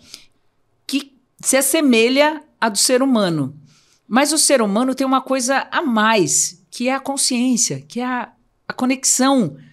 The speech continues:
é a alma, é aquilo que alguns não admitem que existe. E que isso traz uma informação direta da fonte que a gente não sabe do grande mestre o que que é,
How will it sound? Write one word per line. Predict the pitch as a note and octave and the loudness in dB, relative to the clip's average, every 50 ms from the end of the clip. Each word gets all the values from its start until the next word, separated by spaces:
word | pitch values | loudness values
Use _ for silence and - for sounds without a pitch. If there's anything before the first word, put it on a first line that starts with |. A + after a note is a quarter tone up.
| _ _ _ _ _ _ - | _ _ _ _ _ _ -4
é | - G#3 | 0 2
a | A#3 A#3+ A3 | 2 4 4
alma, | G3+ A3+ B3+ A#3 F3 D3+ C3+ C3 B2+ - - | 4 4 4 4 2 2 0 -2 -4 -8 -6
é | - | -4
aquilo | E3+ F#3 F#3 - C4 C4 C4+ | -4 -4 -2 -2 -2 -2 0
que | C4 C#4 | 2 2
alguns | C4+ B3 G#3 G3 A3+ B3+ D4 B3 G#3+ | 2 2 2 0 0 0 0 -2 -2
não | G3+ G#3 G#3 | -4 -4 -4
admitem | G#3+ F#3+ G#3+ G#3+ A3 A#3+ C4+ C4 - G#3+ F3+ | -2 -2 -2 -2 0 0 -2 -2 -2 -4 -4
que | E3+ - E3+ E3+ | -4 -6 -6 -6
existe. | E3 D3 D3 D#3 C#3 B2 A#2 - - - C3 C3+ - _ _ - - - _ - | -4 -2 -2 -2 -2 -4 -4 -4 -4 -4 -6 -8 -12 _ _ -20 -20 -20 _ -14
E | F3 | -12
que | - - A3+ A3+ A3 A3+ B3 D4 | -6 -4 -2 -2 0 2 2 2
isso | E4+ E4 - - B3 G#3+ | 4 2 2 0 -2 -4
traz | - - A3+ F#3 F#3 F#3 G3 G#3+ A#3 A#3 - - - - - _ - - _ _ _ _ _ _ _ | -4 -2 0 2 2 2 2 0 0 0 0 -2 -2 -4 -6 _ -20 -20 _ _ _ _ _ _ _
uma | - G#3 A3+ A3+ | -2 0 0 0
informação | A#3 G3+ - A#3 A3+ G#3+ A3 G#3 G3 - - - A3 A3 | 0 -2 -2 -2 0 0 0 0 0 0 0 0 -2 -4
direta | G#3 G3 B3+ C#4 B3+ A#3 A3 A3 G#3 F3+ | -4 -4 -2 0 2 0 2 2 0 0
da | E3+ D#3+ | 0 -2
fonte | D3+ - F#3+ G3+ A3 A#3 A#3 A#3 - - D3+ D3+ D3 - - - - _ _ _ | -4 -2 -4 -2 -2 -2 -2 -2 -2 -2 -2 -6 -8 -12 -20 -20 -20 _ _ _
que | - - B3+ B3 | -8 -4 -2 0
a | B3+ | 0
gente | B3 A3 B3 B3+ B3+ - C#4 | 0 -2 -4 -4 -4 -4 -4
não | C#4 C#4+ D#4 | -4 -4 -4
sabe | D4 - B3 A#3+ A#3+ B3+ C4 A#3 A3 | -2 0 0 2 2 0 0 -2 -4
do | F#3+ F#3 G3+ | -2 -2 0
grande | F#3+ G3 G#3 A3 A3+ B3 C#4 | 0 0 0 0 -2 -4 -2
mestre | C4+ B3 A3 A3+ B3+ B3+ - - D4 | 0 2 2 2 2 0 -4 -8 -10
o | D4 | -8
que | - D4+ | -8 -10
que | D4 - - D4+ | -8 -6 -2 2
é, | C4 G3+ G#3+ G#3+ E3+ C#3+ | 4 4 4 2 -2 -6